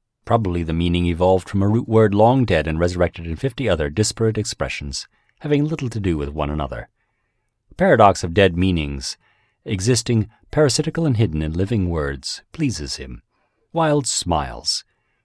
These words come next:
Remembering his promise to entertain Bosie, he begins to gallop a bit, as if he bore one of his own small children on his back. But no, he shall not think of them now. Their mother is dead, and it is too horrifying to imagine them alone in another country,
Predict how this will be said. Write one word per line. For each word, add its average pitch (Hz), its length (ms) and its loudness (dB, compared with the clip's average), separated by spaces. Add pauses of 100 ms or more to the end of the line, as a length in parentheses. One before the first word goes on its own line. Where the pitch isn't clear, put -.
Remembering 107 460 4
his 139 140 2
promise 85 320 2
to 98 80 -4
entertain 92 420 -2
Bosie, 64 380 -4
he 92 140 -4
begins 113 340 2
to 135 100 -2
gallop 107 300 4
a 76 60 -12
bit, - 260 -10 (540)
as 139 140 -2
if 151 120 2
he 143 80 2
bore 135 240 6
one 135 140 4
of 131 60 2
his 131 100 0
own 139 140 4
small 139 280 0
children 73 380 -4
on 71 120 -4
his 76 120 -6
back. - 360 -8 (1120)
But 82 140 -12
no, 76 320 -4 (180)
he 85 100 -16
shall 85 140 -4
not - 180 -4
think 82 160 -4
of 73 100 -6
them 76 200 -2
now. 67 400 -8
Their 98 160 -2
mother 101 300 2
is 98 100 -2
dead, 67 320 -4 (160)
and 87 80 -10
it 82 80 -6
is 80 80 -6
too 104 180 -4
horrifying 90 540 0
to 87 120 -4
imagine 80 340 -4
them 85 120 -2
alone 82 360 -2
in 82 60 -4
another 85 280 -4
country, 69 520 -8